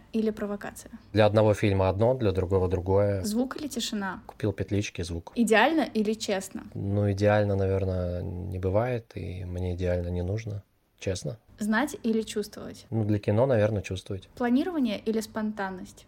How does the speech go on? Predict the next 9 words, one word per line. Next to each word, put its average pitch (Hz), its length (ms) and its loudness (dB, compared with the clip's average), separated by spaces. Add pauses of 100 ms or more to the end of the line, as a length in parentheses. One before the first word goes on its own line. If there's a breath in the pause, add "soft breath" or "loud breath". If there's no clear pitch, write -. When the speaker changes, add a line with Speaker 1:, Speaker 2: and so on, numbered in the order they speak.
(120)
Speaker 2:
И - 60 -8
это 101 180 2
не 98 60 -2
про 101 140 0
беременность. 92 520 0 (160)
Speaker 1:
Нет, - 260 0 (140)
к - 60 -14
счастью. - 200 -8
Speaker 2:
Планирование 101 840 2